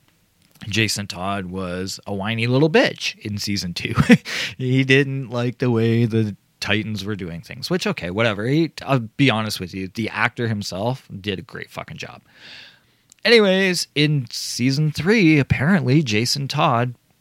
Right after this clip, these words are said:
from the sounds of it, will be Red Hood. So they're going to bring in that whole idea of the outsiders,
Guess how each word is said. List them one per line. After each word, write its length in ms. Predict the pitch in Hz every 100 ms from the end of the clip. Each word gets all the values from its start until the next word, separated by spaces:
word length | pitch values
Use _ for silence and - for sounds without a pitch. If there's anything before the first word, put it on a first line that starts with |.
| _ _ _ _ _ _
from 340 | - 98 117
the 120 | 127 156
sounds 540 | - - 269 302 135
of 160 | 113 101
it, 240 | 101 143 -
will 300 | 110 131 196
be 280 | 151 113 143
Red 320 | 131 95 117
Hood. 340 | 135 240 - 147 _ _ _ _ _ _ _ _ _
So 580 | - 135 139 139 135 127
they're 220 | 127 127
going 300 | 117 127 127
to 80 | 110
bring 240 | 120 120
in 140 | 117
that 280 | 110 98 98
whole 480 | - 101 104 107 101
idea 640 | 98 104 95 101 104 101
of 640 | 101 98 98 98 101 - - 85 _ _ _
the 160 | 110 123
outsiders, 600 | 131 - 82 78 -